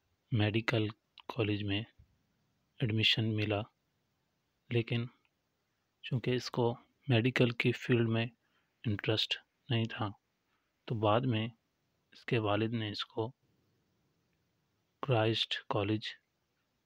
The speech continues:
कैम्ब्रिज में दाखिला करवाया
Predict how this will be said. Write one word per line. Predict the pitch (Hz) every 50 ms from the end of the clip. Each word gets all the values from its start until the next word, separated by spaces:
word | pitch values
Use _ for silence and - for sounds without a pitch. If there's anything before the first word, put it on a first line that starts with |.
| _ _ _ _ _ _ _ _ _ -
कैम्ब्रिज | 131 113 107 101 - 113 110 113
में | 107 107 101 101 110 113 - _ _ _ _ _ _ _ _ _ _ _ _ _ _ _ _ _ _ _ _ _ _ _ _ _ _ _ _ _ _ _ - - _ _ _ _ _ _ _ 131
दाखिला | 117 107 - - 113 113
करवाया | 113 - - 120 104 101 101 104 104